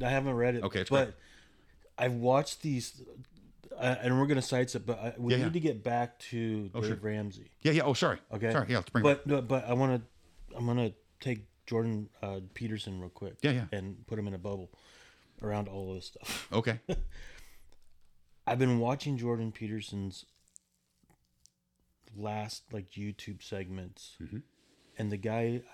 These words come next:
Speaker 1: is slowly starting to follow a Christ life belief.
Speaker 2: Mm-hmm.
Speaker 1: And it's interesting to see him f-,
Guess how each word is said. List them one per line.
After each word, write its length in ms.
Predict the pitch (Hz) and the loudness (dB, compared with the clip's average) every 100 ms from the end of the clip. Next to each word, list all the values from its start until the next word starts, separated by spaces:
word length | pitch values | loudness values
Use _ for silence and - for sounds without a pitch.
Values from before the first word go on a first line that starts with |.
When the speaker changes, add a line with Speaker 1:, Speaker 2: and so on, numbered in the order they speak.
| - _ - | -20 _ -14
Speaker 1:
is 240 | - 107 98 | -8 -6 -6
slowly 840 | - - 104 104 107 107 107 104 - _ _ _ _ _ _ _ _ _ | -10 -8 -6 -2 -2 -2 -2 -6 -10 _ _ _ _ _ _ _ _ _
starting 460 | - - 104 104 104 | -20 -8 -4 -2 -4
to 120 | 101 | -6
follow 440 | 95 107 104 101 98 | -10 -6 -2 -2 -4
a 100 | 92 | -8
Christ 560 | - 98 95 95 - | -8 -6 -6 -8 -12
life 320 | 95 95 90 - _ _ | -8 -8 -8 -14 _ _
belief. 360 | 92 92 92 - - _ _ _ _ _ _ _ _ _ _ _ _ _ | -12 -10 -10 -14 -20 _ _ _ _ _ _ _ _ _ _ _ _ _
Speaker 2:
Mm-hmm. 140 | 98 123 - | -4 -4 -4
Speaker 1:
And 120 | 101 | -6
it's 160 | 101 - - | -6 -8 -4
interesting 540 | 104 107 104 - 101 | -2 -2 -4 -8 -6
to 80 | 95 | -8
see 220 | - 107 | -8 -4
him 200 | 101 95 | -4 -6
f-, 280 | - - _ | -10 -20 _